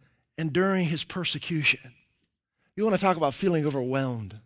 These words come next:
about feeling like you can't go on. He knew his time had come, and he was so steeped in grief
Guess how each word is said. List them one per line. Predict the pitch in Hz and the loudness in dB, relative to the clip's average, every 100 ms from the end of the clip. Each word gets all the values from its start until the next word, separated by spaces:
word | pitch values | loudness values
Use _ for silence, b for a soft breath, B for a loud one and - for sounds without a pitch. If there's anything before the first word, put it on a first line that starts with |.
| _ _ _ _ _ _ - | _ _ _ _ _ _ -2
about | 143 135 | -2 0
feeling | 196 165 156 | 4 4 4
like | 147 147 | 2 0
you | 135 | -4
can't | 151 139 135 | -4 -6 -4
go | 127 | -4
on. | 127 127 110 - 113 _ _ _ _ _ _ - | -2 -4 -8 -16 -20 _ _ _ _ _ _ 2
He | 220 | 6
knew | 202 220 262 | 8 8 8
his | 214 175 | 8 8
time | - 180 190 180 | 2 2 2 2
had | 165 131 | 0 -2
come, | - 175 135 107 113 B B B 147 - | -2 0 0 -4 -14 B B B -10 -2
and | 170 | 2
he | 202 | 2
was | 226 165 - | 4 4 6
so | - - 226 220 226 226 220 B B | 6 6 4 4 6 4 2 B B
steeped | - - - 220 214 - - - | 4 6 6 6 4 2 -10 -6
in | 151 143 | -2 -2
grief | 123 135 180 151 107 - | 0 2 2 2 -2 -14